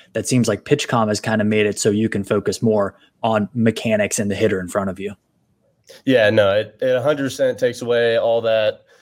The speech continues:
Speaker 2: all the extra stuff that could potentially cause a problem, like getting crossed up and whatnot with the catcher. I mean, huge for, uh, Gehrig as well. I mean, Gehrig loved it. It was easy for him. It was easy for both of us. So, uh, I'd definitely say that, that,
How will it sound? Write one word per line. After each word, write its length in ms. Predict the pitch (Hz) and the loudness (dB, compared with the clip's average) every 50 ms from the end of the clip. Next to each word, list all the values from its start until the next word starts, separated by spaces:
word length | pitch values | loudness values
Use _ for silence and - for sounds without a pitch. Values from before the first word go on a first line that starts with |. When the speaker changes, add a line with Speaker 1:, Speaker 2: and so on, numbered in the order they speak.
| _ _ _ - | _ _ _ -4
Speaker 2:
all 160 | 123 131 127 | -2 0 0
the 120 | 120 123 101 | 2 2 0
extra 260 | 127 131 - - 123 | 0 -2 -4 -6 -12
stuff 340 | - - - 127 123 120 120 | -10 -2 0 0 0 0 0
that 200 | - 135 - - | 0 -2 -2 -2
could 200 | - 131 120 117 | -2 -2 -2 -2
potentially 460 | 120 113 - 123 117 117 - 120 110 | -4 -6 -2 0 -2 -2 -2 -6 -6
cause 240 | 104 120 113 110 107 | -2 0 0 0 0
a 40 | 104 | -2
problem, 460 | - - 110 107 110 110 110 110 110 | -2 0 2 4 2 2 0 0 0
like 120 | 107 104 104 | 0 0 0
getting 180 | 110 104 95 | -2 -6 -4
crossed 340 | 95 - 110 107 104 - - | 0 0 0 0 0 0 0
up 180 | 117 107 104 113 | 0 0 0 -2
and 120 | 110 107 | -2 0
whatnot 400 | 107 104 87 101 104 104 107 - | 0 0 0 0 0 0 0 0
with 80 | - - | -2 -6
the 60 | _ | _
catcher. 520 | - - 107 104 - - 107 101 101 101 | -2 0 0 0 0 -2 -4 -2 0 0
I 60 | 98 | 0
mean, 340 | 107 107 104 101 101 101 - _ _ _ _ _ | 0 0 -4 -4 -6 -8 -12 _ _ _ _ _
huge 220 | - 127 123 117 - | -2 -2 -2 -2 0
for, 260 | - 117 107 104 104 _ _ _ _ _ - | -4 -4 -4 -6 -12 _ _ _ _ _ 0
uh, 180 | 117 107 104 104 | 0 2 2 0
Gehrig 380 | 107 120 120 120 117 110 104 | 0 0 2 2 2 0 -2
as 100 | 107 104 | -6 -8
well. 220 | 107 113 113 113 113 | -2 0 2 2 2
I 20 | 110 | 2
mean, 160 | 110 107 104 | 0 -4 0
Gehrig 280 | 117 117 113 113 110 110 | 0 2 2 2 0 0
loved 280 | 107 107 107 107 104 | 0 0 0 2 0
it. 220 | 110 107 110 110 - | 0 0 0 -2 -6
It 40 | - 104 | -10 -10
was 120 | 101 110 | -6 -6
easy 200 | 117 117 113 113 | -6 -6 -6 -6
for 140 | 101 117 113 | -4 -4 -2
him. 260 | 113 110 107 107 104 | 0 2 4 4 2
It 40 | 104 | 2
was 140 | 104 101 107 | -2 -4 -4
easy 160 | 110 104 104 | -6 -6 -6
for 100 | 104 101 | -8 -4
both 220 | 101 104 101 101 - | -2 -2 -2 0 0
of 20 | 107 98 | 0 2
us. 220 | 101 98 - - | 2 2 0 -2
So, 340 | - 101 101 98 98 98 _ _ _ _ _ _ _ - | -4 -2 -2 -2 -4 -6 _ _ _ _ _ _ _ -4
uh, 240 | 113 117 117 113 117 120 | -2 0 2 2 2 0
I'd 100 | 120 127 | 0 0
definitely 280 | 147 139 143 139 127 | -2 -2 0 -2 -2
say 260 | - - 127 117 113 | -2 -2 -2 0 2
that, 300 | 113 110 107 104 - - | 2 0 0 -2 -4 -4
that, 200 | - 107 107 104 | -4 -4 -4 -4